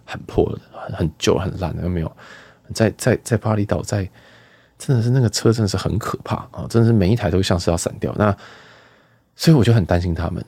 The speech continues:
我就非常，非常担心，因为他们比我还，我觉得他们比我还容易感受到贫富差距，你知道吗？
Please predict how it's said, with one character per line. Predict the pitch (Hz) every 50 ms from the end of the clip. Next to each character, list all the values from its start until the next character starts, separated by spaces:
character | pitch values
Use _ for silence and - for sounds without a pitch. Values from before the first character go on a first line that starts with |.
| - _ _ -
我 | - 95
就 | 139 156
非 | 139 - 160
常， | 117 110
非 | 120
常 | 110
担 | 107 107
心， | 120 139
因 | 151 165
为 | 165 - - _ _ _ _ _ _ _ _ _ _ _ _ _ _ _ _ _ _ _ _ _ _ -
他 | - - - - 180 196 -
们 | - - 80 - - -
比 | - - 95
我 | 117 -
还， | - - - - - - - _ _ _ _ _ _ _ _ _ _ - - - _ _ _ -
我 | - 101 95 92
觉 | 95 - -
得 | - 190 170
他 | 156 151 160
们 | 165 156 131 120 107 101 95 98
比 | - -
我 | 143 139
还 | 101 92 90
容 | 87 92 98 104 - 104 98 127
易 | 139
感 | 127 - - -
受 | - 101
到 | 95 101
贫 | - - 76 76
富 | - -
差 | 87 - - 80 85
距， | - - -
你 | - -
知 | - -
道 | - 53
吗？ | - -